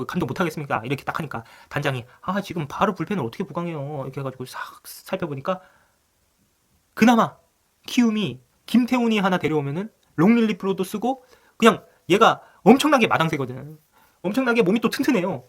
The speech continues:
그래서 뭐 이닝 소화 능력도 엄청나. 그러니까 "아, 뭐 한 이닝만 완벽하게 막는 것보다 그냥 완전 그냥 머슴 하나 데려가지고 불펜으로 써야겠다." 이런 생각으로 그냥 키움한테 넌지시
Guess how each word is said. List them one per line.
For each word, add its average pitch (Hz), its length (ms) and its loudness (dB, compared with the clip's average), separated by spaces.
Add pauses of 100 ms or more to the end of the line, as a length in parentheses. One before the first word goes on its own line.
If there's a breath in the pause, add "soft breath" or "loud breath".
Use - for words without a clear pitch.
(100)
그래서 254 240 0 (140 loud breath)
뭐 - 120 -6 (320)
이닝 294 280 4
소화 262 160 6
능력도 208 280 0
엄청나. 143 580 -4 (560 soft breath)
그러니까 180 460 -2
"아, 151 200 -4
뭐 143 300 -4 (260)
한 254 140 -2
이닝만 214 420 -4
완벽하게 165 340 -2
막는 139 200 -4
것보다 139 400 -8
그냥 185 280 2
완전 180 300 -2
그냥 - 180 -4
머슴 156 240 0
하나 180 140 0
데려가지고 151 320 -6
불펜으로 147 300 -8
써야겠다." 208 680 0
이런 180 160 2
생각으로 160 260 -4
그냥 123 160 -6 (100)
키움한테 180 640 -4 (120)
넌지시 170 580 0